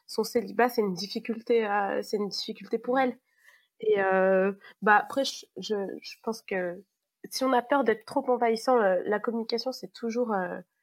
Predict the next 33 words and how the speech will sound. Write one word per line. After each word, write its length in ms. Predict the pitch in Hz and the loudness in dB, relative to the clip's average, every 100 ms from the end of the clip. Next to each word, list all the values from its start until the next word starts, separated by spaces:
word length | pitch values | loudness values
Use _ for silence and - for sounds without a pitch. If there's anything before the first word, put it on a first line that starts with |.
| _ _ _ _ - | _ _ _ _ -14
c'est 180 | 202 196 | -12 -8
toujours 340 | 220 214 220 | -8 -4 -2
une, 200 | 220 202 - | -2 -2 -6
une 200 | 208 202 | -6 -2
bonne 200 | 214 226 | -2 -2
chose. 460 | - 294 269 208 _ _ _ _ _ - | -2 -2 -2 -6 _ _ _ _ _ -8
Et 100 | 220 | -8
puis, 220 | - 269 | -6 -4
c'est, 480 | - 226 220 214 202 - - _ _ _ _ - | 2 4 4 2 0 -8 -20 _ _ _ _ -8
une 140 | 220 226 | -4 0
des 120 | 233 | 0
choses, 220 | - 302 | 0 -4
c'est 720 | - 214 202 190 190 - - 190 190 _ _ _ | 0 0 0 -2 -4 -6 -8 -10 -12 _ _ _
essayer 500 | 233 - 294 262 302 | -6 -2 2 2 2
de, 420 | 226 233 208 196 - | 2 4 4 2 -2
de, 180 | 185 214 _ _ _ - - - _ _ - | -6 -8 _ _ _ -20 -20 -20 _ _ -8
juste 300 | 196 294 - | -2 -2 0
des 100 | 254 | 0
fois, 220 | 254 285 | 2 2
de 100 | 233 | 2
comprendre 400 | 214 247 240 220 | 2 0 0 -2
ce 100 | - | -2
que 120 | - 226 | -6 -4
c'est 240 | - 262 | 2 4
le, 340 | 233 196 185 | 6 6 6
le, 480 | 190 185 180 180 180 - - | 4 4 6 4 2 -4 -6
le 180 | 220 214 | -4 -2
programme 500 | - 247 208 247 240 | 0 0 4 2 2
d'une, 440 | 226 208 202 202 - | 0 -2 -2 -6 -6
la 160 | 202 208 | 0 0
vie 160 | 202 226 | 0 0
d'une 160 | 254 | 0
famille. 380 | - 214 220 | 0 0 0